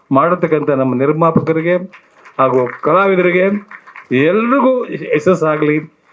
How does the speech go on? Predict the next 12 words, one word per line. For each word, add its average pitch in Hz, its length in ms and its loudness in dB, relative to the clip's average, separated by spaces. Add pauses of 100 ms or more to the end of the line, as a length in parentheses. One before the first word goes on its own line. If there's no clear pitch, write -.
(120)
ಈ 147 100 2
ಸಿನಿಮಾ 180 340 2
ಆಗಸ್ಟ್ 170 500 0
ಒಂದನೇ 160 220 2
ತಾರೀಕು, 160 540 -2 (840)
ಆಗಸ್ಟ್ 185 300 2
ಒಂದನೇ 220 300 2
ತಾರೀಕು 214 220 2
ಬಿಡುಗಡೆ 156 280 2
ಆಗ್ತಾ 139 260 -2
ಇದೆ. 135 420 0 (560)
ಆ, 180 60 -2